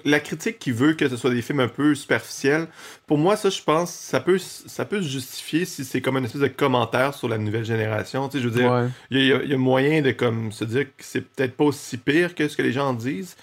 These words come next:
Speaker 2: Ouais,
Speaker 1: Euh,
Speaker 2: ouais, ouais.
Speaker 1: puis, tu sais, il y a souvent des films aussi qui a comme un gros clivage entre la critique américaine et la critique française. Est-ce que
Speaker 2: Ouais.
Speaker 1: c'est, est-ce que c'est un de ces films que vraiment, euh, les États-Unis qui sont peut-être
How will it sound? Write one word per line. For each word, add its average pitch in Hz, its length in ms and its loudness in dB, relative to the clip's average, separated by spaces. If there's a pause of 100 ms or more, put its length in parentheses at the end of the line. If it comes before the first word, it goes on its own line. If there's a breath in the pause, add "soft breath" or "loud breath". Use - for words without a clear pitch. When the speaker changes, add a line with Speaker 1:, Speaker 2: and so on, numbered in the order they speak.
(120 loud breath)
Speaker 2:
Ouais, 131 140 2 (100)
Speaker 1:
Euh, 120 220 8
Speaker 2:
ouais, 113 80 6
ouais. 110 200 0
Speaker 1:
puis, 120 120 -12
tu 160 120 4
sais, - 60 8
il 123 100 0
y 139 40 2
a 135 40 2
souvent 170 200 2
des 135 100 4
films 147 220 0
aussi 131 180 -4
qui - 80 -2
a 110 60 2
comme 110 180 2
un 107 140 2
gros 117 180 0
clivage 117 480 0
entre 107 160 -2
la 104 80 -4
critique - 240 -12
américaine 107 380 -2
et 117 80 -2
la - 20 -4
critique - 240 -12
française. 113 500 0
Est-ce 107 80 -6
que - 60 -6
Speaker 2:
Ouais. 127 160 4
Speaker 1:
c'est, 113 60 4
est-ce - 460 -12
que 147 60 4
c'est 143 240 0
un 143 60 6
de 131 60 -2
ces 123 160 -2
films 139 260 -2
que 123 80 2
vraiment, 110 520 2
euh, 104 380 4
les 107 280 -4
États-Unis 117 320 0
qui - 80 -10
sont 110 100 0
peut-être 107 220 -2